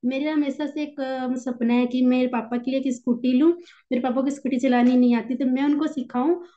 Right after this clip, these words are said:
और, अ, पहले मैं मम्मी पापा के साथ एक घर लूँ, उनके साथ रहूँ,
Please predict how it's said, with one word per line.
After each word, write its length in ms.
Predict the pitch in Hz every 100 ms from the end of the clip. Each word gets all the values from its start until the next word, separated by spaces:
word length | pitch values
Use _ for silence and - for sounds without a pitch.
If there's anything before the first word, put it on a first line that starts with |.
| _ -
और, 360 | 226 226 226
अ, 200 | 233 233 233
पहले 500 | - - 247 240 277
मैं 160 | 277 277
मम्मी 280 | 262 247
पापा 260 | 262 254 269
के 180 | 269 277
साथ 460 | - 233 240 240
एक 160 | 277 214
घर 140 | 233
लूँ, 260 | 240 233 262
उनके 240 | 269 247
साथ 280 | 247 240 233 247
रहूँ, 260 | 247 285